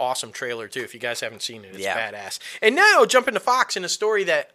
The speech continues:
Speaker 1: I don't understand why, but here it is anyway.
Speaker 2: <laughs>
Speaker 1: Fantasy Island apparently has been renewed for season two at Fox. The first season aired, as you guys know, from August to September. And here's what's even more, I don't understand <laughs> why, to the story.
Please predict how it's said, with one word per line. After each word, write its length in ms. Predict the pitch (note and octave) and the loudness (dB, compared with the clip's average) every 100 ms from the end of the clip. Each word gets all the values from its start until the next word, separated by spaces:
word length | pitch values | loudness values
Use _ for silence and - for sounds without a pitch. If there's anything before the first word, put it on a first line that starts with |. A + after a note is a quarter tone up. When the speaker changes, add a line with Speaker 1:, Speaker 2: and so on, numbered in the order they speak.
| _ | _
Speaker 1:
I 460 | E4+ G#4 G#4 C#4+ F#3+ | 2 4 4 0 0
don't 280 | G3 F3+ - | 0 0 -2
understand 560 | F#3+ E3+ G3 F3 E3 B3+ | -8 -6 -4 -4 -4 2
why, 380 | G#4 G#4 G#4 C#4+ | 2 2 -2 -2
but 220 | A3 - - | -6 -6 -6
here 180 | A3 | -2
it 60 | G#3 | -2
is 160 | G3 A#3+ | 0 -2
anyway. 460 | F4 G#3 F#3 C#4 | -2 0 0 0
Speaker 2:
<laughs> 80 | - | -6
Speaker 1:
Fantasy 800 | - - - - D#4+ F4 E4+ C4+ | -18 -20 -20 0 4 6 4 6
Island 360 | C4+ G4 D#4+ A3 | 8 8 6 2
apparently 420 | G#3 D4+ C4 G3+ | 2 2 2 0
has 80 | F3+ | 0
been 160 | E3 F#3 | 0 0
renewed 340 | E3 D#3+ E3+ | -2 -4 -6
for 120 | - D3 | -6 -4
season 340 | E3 C#3+ D3 | -4 -6 -8
two 220 | - B2+ | -8 -6
at 100 | C3 | -2
Fox. 520 | - B3+ A#2+ - - - | 2 2 2 -6 -12 -10
The 80 | - | -6
first 280 | - A#3+ - | 0 0 0
season 280 | F3 D#3 | -6 -8
aired, 260 | B2 C3 D3+ | 0 2 2
as 140 | C#3 | -2
you 60 | D3 | -2
guys 220 | C#3+ - | -2 -2
know, 140 | B2+ C3 | -6 -8
from 160 | C3+ | -6
August 400 | A#2+ B2+ C3 - | -4 -2 -4 -8
to 60 | C#3 | -6
September. 640 | - - B2+ A#2 A2 D#3 - - - _ _ - | -8 -8 -10 -10 -8 -10 -10 -20 -20 _ _ -6
And 120 | E3+ | -4
here's 300 | F#4 G4 - | -4 -4 -4
what's 180 | B3 - | -8 -8
even 280 | A3 A#3 A#3 | -8 -10 -10
more, 400 | A3+ F#4+ B3+ - _ _ _ _ _ _ - | -6 -4 -4 -6 _ _ _ _ _ _ 6
I 160 | E3 | 8
don't 200 | D#3+ C#3+ | 8 0
understand 460 | C#3 C3 - C#3+ C3 | -6 -6 -4 -4 -2
<laughs> 20 | |
why, 380 | D#3 B2+ C3+ C#3 | -2 -2 -4 -6
to 180 | - D#3+ | -6 -4
the 100 | C#3 | -4
story. 520 | - C3+ D3+ B3 F4 | -4 0 2 2 2